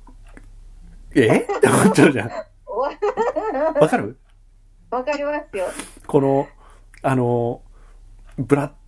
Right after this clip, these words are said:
Speaker 1: ドバード感っていうよりは、
Speaker 2: はい。
Speaker 1: ピクサー感？
Speaker 2: うんうんうんうん。
Speaker 1: あの、うん、ミスターインクレディブル感っていう、ん？の、
Speaker 2: はいはい。
Speaker 1: わかりやすさっていうかさ。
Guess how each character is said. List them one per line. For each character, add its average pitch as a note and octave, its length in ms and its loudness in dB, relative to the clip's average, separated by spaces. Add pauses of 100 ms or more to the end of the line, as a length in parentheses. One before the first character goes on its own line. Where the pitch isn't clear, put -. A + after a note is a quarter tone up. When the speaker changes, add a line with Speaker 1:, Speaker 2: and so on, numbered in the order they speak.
Speaker 1:
ド D#3+ 120 0
バ C#3+ 360 -4
ー - 20 -4
ド C#3 200 -2
感 B2 320 -4
っ - 20 -8
て - 200 -8
い A#2+ 160 0
う C#3+ 200 2
よ D#3 120 0
り C#3 200 0
は、 E3+ 500 -2 (220)
Speaker 2:
は B3+ 100 2
い。 G3 260 -6
Speaker 1:
ピ - 140 -14
ク - 140 -6
サ - 140 0
ー C3 100 0
感？ - 280 -10 (920)
Speaker 2:
う G3+ 60 -4
ん G3+ 40 -2
う G3 40 -2
ん F#3 40 -4
う - 20 -4
ん E3 60 -6
う D#3 600 -8 (100)
ん。 - 40 -16 (680)
Speaker 1:
あ - 140 -2 (120)
の、 F#2+ 600 -10
う B2+ 60 -8
ん、 F#2 380 -8
ミ D#3 120 0
ス - 100 -6
タ B2 160 -2
ー A#2+ 100 -8
イ B2+ 40 -2
ン C3+ 60 -2
ク C3 140 -6
レ C#3 80 2
デ B2+ 80 0
ィ C3 40 2
ブ C3 100 2
ル B2+ 100 0
感 D#2+ 140 -10
っ - 20 -12
て D2+ 100 -14
い - 140 -16
う、 A#2 40 -10
ん？ B2+ 80 -8 (520)
の、 B2+ 160 0
Speaker 2:
は F3 60 0
い - 20 -2
は A2+ 60 -2
い。 - 20 -
Speaker 1:
わ A2 60 -2
か - 120 -4
り A#2 60 0
や A#2+ 80 0
す - 60 -10
さ - 80 -8
っ - 20 -8
て - 100 -10
い F#2 60 -4
う - 20 -18
か - 80 -10
さ。 - 160 -18